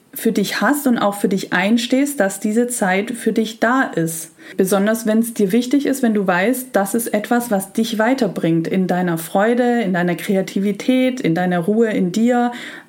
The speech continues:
bei was auch immer es ist. Genauso eben die Me-Time, ne, weil, also ich kenn das zum Beispiel ganz extrem, das ist natürlich bei unterschiedlichen Menschen auch unterschiedlich, aber ich brauche jeden Tag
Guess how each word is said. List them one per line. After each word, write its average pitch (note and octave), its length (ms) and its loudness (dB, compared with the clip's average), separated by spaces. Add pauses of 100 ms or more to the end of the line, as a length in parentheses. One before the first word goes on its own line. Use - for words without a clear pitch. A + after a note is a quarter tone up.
(140)
bei G3+ 180 2
was G#3+ 220 0
auch G#3 140 -2
immer A3+ 320 0
es G#3 160 -4
ist. E3 500 -4 (920)
Genauso G#3 460 2
eben G3 320 2
die F#3 260 0
Me-Time, C4+ 680 2
ne, A#3+ 260 2
weil, F#3+ 280 0
also F#3+ 220 0
ich F#3+ 260 -2
kenn A3 180 0
das A3 180 -2
zum G3+ 100 0
Beispiel F#3+ 340 0
ganz F#3+ 240 0
extrem, G#3+ 360 2
das B3 140 0
ist G3+ 140 -4
natürlich G3 360 0
bei F#3+ 220 -2
unterschiedlichen G3 640 0
Menschen F#3+ 300 0
auch F3 100 0
unterschiedlich, B3+ 760 2 (760)
aber G#3 220 2
ich - 120 -2
brauche G3+ 360 0 (120)
jeden A#3+ 460 4
Tag A3 480 -2